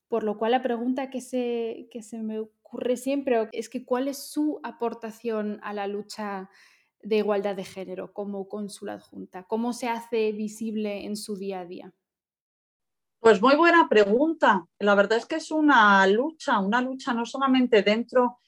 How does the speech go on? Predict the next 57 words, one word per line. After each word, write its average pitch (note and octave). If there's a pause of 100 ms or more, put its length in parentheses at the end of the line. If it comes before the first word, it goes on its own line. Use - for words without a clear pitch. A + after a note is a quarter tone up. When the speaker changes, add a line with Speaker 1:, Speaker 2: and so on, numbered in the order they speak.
(200)
Speaker 2:
eh, G#3+
de G#3
la G#3
propia A3+
representación, G#3+
sino A#3
en F#3+
la F3+
sociedad F3 (240)
en G3
la F3
que -
estás F3
insertada, F3
¿no? G#3
Y E3 (220)
yo C4
creo D4
que, G#3+
que, G3+
que, G3+
que -
no G#3+
solamente G#3 (360)
que B3+
hay A#3+
que G#3
enseñar F3+
con F3+
el D#3+
ejemplo, D#3
¿no? A3+
Y, E3
y, - (180)
no E4
sé, G#3+ (100)
hay B3
que C#4
luchar C4
con A3+
la, G3+
por G#3+
la G3
equidad G#3+
de A3+
género G#3+
siempre G#3
y F#3
en E3+
todo E3+
momento. D#3
Primero F#3
en G3+
tu G3+
propia F3+
casa, G#3
por, E3+